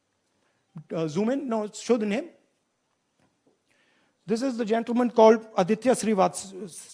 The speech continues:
Srivastava. Uh, upar ja-, uh, just,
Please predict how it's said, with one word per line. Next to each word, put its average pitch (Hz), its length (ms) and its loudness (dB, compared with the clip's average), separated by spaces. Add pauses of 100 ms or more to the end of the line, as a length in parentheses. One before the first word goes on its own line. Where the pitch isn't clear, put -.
Srivastava. 208 800 -4 (2000)
Uh, - 60 -12
upar 196 340 -8
ja-, 220 80 -6
uh, 226 160 -12
just, 196 240 -10